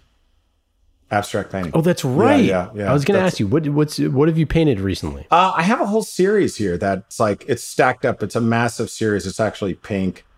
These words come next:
Speaker 1: Um, I'm actually, I've always loved this magenta colors, uh, but it's just an abstract series that I've been focused on. Uh, and it's pretty large scale. Yeah. So that's my jam.
Speaker 2: What would you be doing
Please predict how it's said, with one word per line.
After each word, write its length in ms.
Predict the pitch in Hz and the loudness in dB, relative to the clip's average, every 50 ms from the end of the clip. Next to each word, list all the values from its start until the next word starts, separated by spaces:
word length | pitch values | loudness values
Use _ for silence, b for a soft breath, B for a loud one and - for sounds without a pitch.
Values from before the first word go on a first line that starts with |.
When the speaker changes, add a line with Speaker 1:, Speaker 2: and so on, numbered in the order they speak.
| _ - | _ -4
Speaker 1:
Um, 540 | - 92 90 87 87 87 85 82 82 82 - _ _ _ - | -2 0 0 0 0 0 -2 -2 -4 -6 -8 _ _ _ -4
I'm 160 | 104 98 101 104 | -4 -2 -2 0
actually, 280 | 98 104 - - 98 | -2 -2 -2 -2 -4
I've 120 | 87 85 87 | -2 -2 -2
always 260 | 90 87 85 - - | -2 -4 -4 -4 -6
loved 140 | 92 78 85 | -6 -6 -6
this 200 | 87 - - - | -8 -8 -6 -8
magenta 380 | 90 - - 90 82 - 87 | -8 -6 -6 -6 -8 -8 -10
colors, 520 | - - 87 82 85 85 82 85 - - - b b b b b - | -6 -4 -2 -2 -2 -2 -4 -4 -6 -10 -18 b b b b b -2
uh, 160 | 98 98 98 | 0 0 0
but 120 | 92 135 131 | 0 0 -2
it's 140 | 127 - | -2 -2
just 160 | - 156 - 147 | -4 -6 -4 -2
an 40 | |
abstract 380 | 143 131 139 - - 135 127 - | -2 -2 -2 -2 -2 -4 -4 -4
series 320 | - - 107 82 82 - - | -4 -4 -4 -4 -4 -4 -4
that 100 | 92 87 | -4 -4
I've 100 | 87 78 | -4 -4
been 120 | 98 87 85 | -6 -8 -6
focused 440 | - 92 82 - - 90 - - | -4 -4 -4 -4 -6 -12 -10 -6
on. 240 | 92 90 90 - 107 _ _ _ _ _ _ - | -6 -6 -6 -6 -8 _ _ _ _ _ _ -6
Uh, 380 | 90 95 95 90 - - - 90 | -2 0 0 0 0 -2 -4 -6
and 80 | - 107 | -6 -8
it's 100 | 110 - | -8 -6
pretty 220 | - - 143 139 | -4 -4 -2 0
large 200 | 113 107 107 101 | 0 0 0 -2
scale. 380 | - - - 117 117 107 98 - _ _ - | -4 -6 -4 -4 -4 -4 -4 -8 _ _ -8
Yeah. 220 | 113 110 104 101 - _ _ _ _ _ _ _ | -6 -4 -4 -6 -8 _ _ _ _ _ _ _
So 120 | - - 135 | -2 0 2
that's 200 | 143 165 160 160 | 2 2 2 0
my 80 | 165 143 | -2 -2
jam. 380 | 117 - 143 151 160 120 - - _ _ _ _ _ _ - | 0 0 0 0 0 0 -4 -6 _ _ _ _ _ _ -8
Speaker 2:
What 540 | - 101 98 110 120 139 156 180 - - - _ _ _ _ - | -6 -2 2 2 4 4 4 2 0 -4 -14 _ _ _ _ -2
would 220 | 127 123 117 107 | 0 0 2 2
you 120 | 110 117 117 | 2 2 2
be 120 | 120 123 | 2 2
doing 420 | 104 95 85 76 73 71 73 73 | 2 0 0 -2 -4 -6 -8 -10